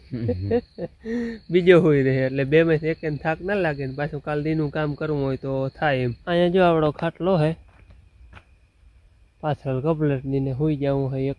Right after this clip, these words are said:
Speaker 2: જણો અહીં હોઈ જા હે. અને આમમાં પાણી હાલે હે. બત્તીની જરૂર પડે એમ છે ને, અંજવારીએ ઘણા હે. ચંદર હે હા આખો. અને બાકી અહીંયા આપણો બધો આ દવા મૂકા ઈ સામાન હે.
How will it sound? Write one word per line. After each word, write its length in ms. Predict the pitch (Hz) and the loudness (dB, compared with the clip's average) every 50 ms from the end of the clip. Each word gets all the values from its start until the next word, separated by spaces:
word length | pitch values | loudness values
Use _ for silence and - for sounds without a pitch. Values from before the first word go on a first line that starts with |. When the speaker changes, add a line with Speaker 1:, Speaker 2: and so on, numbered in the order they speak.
| - | -6
Speaker 2:
જણો 180 | 143 139 135 139 | -6 -4 -4 -2
અહીં 140 | 135 131 120 | -2 -2 0
હોઈ 200 | 139 170 208 196 | 2 2 2 4
જા 160 | 185 180 156 | 4 2 2
હે. 140 | 139 175 202 - - - _ _ _ - - _ _ _ _ _ _ _ - - - _ - - - - - _ - - _ _ _ _ - | 2 0 -4 -6 -12 -20 _ _ _ -20 -20 _ _ _ _ _ _ _ -20 -20 -20 _ -20 -20 -20 -20 -20 _ -20 -20 _ _ _ _ -12
અને 400 | 165 143 139 147 160 175 170 156 | -10 -6 -4 -2 -2 0 0 2
આમમાં 400 | 151 151 151 139 143 151 147 135 | 2 2 2 4 4 2 2 2
પાણી 260 | 143 160 170 175 156 139 | 0 -2 0 0 2 2
હાલે 260 | 165 175 151 139 131 | 2 2 2 2 4
હે. 140 | 143 175 190 - _ _ - - - - - - - _ - - - - - - - - - - - - - - _ - - - - | 2 2 0 -2 _ _ -20 -20 -20 -20 -20 -20 -20 _ -20 -20 -20 -20 -20 -20 -20 -20 -20 -20 -20 -20 -20 -20 _ -20 -20 -20 -14
બત્તીની 540 | - 156 143 147 160 165 - 196 190 185 190 | -10 -6 0 0 0 2 2 2 4 4 4
જરૂર 320 | 175 185 196 202 196 196 180 | 6 6 4 6 4 2 2
પડે 320 | - 196 196 202 196 196 | 0 -2 0 2 2 2
એમ 140 | 196 190 170 | 2 2 0
છે 200 | - - 214 208 | 0 0 0 2
ને, 140 | 190 170 156 | 2 2 4
અંજવારીએ 480 | 156 156 165 165 160 160 151 147 143 | 4 2 4 4 6 6 6 6 6
ઘણા 300 | 127 139 165 185 165 123 120 | 6 6 6 6 6 6 4
હે. 120 | 131 123 107 - - - - _ _ _ _ - - - - _ - - - _ - - - - - - - - - - - - | 4 2 2 -2 -4 -14 -20 _ _ _ _ -20 -20 -20 -20 _ -20 -20 -20 _ -20 -20 -20 -20 -20 -20 -20 -20 -20 -20 -8 -4
ચંદર 320 | 170 165 156 151 151 139 | 0 2 2 4 4 4
હે 140 | 127 147 160 | 4 4 4
હા 360 | 147 139 143 139 135 135 151 | 4 4 2 2 4 4 4
આખો. 400 | 147 - - - - 135 113 95 - _ - - - _ - - - - _ - - _ _ - - - - - - _ _ _ _ _ - - - _ _ _ | 4 2 0 -2 0 0 0 0 -4 _ -20 -20 -20 _ -20 -20 -20 -20 _ -20 -20 _ _ -20 -20 -20 -20 -20 -20 _ _ _ _ _ -20 -20 -20 _ _ _
અને 160 | - 147 143 139 | -8 -6 -4 -2
બાકી 720 | 139 147 151 151 - - 160 156 151 151 151 147 143 147 | 0 0 0 0 -2 -2 0 2 4 6 6 6 6 6
અહીંયા 380 | 143 156 165 175 170 160 151 147 | 6 6 8 8 8 8 6 6
આપણો 200 | 143 143 147 147 | 4 4 2 4
બધો 340 | 135 143 139 143 143 139 | 6 6 6 6 6 6
આ 60 | 139 135 | 4 4
દવા 340 | 135 160 165 165 156 143 | 4 4 6 6 6 6
મૂકા 340 | 131 143 143 - - 135 123 | 6 4 2 2 0 0 2
ઈ 140 | 139 156 165 | 4 4 4
સામાન 520 | 156 - - 147 143 139 135 123 127 127 | 4 4 2 4 6 6 6 4 4 2
હે. 140 | 120 127 123 | 2 0 -2